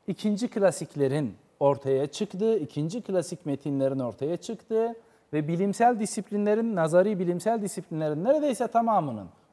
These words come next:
konu, meseleler, yöntem, bölümsel sıra düzeni açısından büyük bir,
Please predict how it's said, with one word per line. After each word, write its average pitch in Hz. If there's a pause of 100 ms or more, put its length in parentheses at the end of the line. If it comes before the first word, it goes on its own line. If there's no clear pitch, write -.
(120)
konu, 151 (1000)
meseleler, 143 (460)
yöntem, 143 (560)
bölümsel 135 (200)
sıra 180
düzeni 185
açısından 185
büyük 240
bir, 185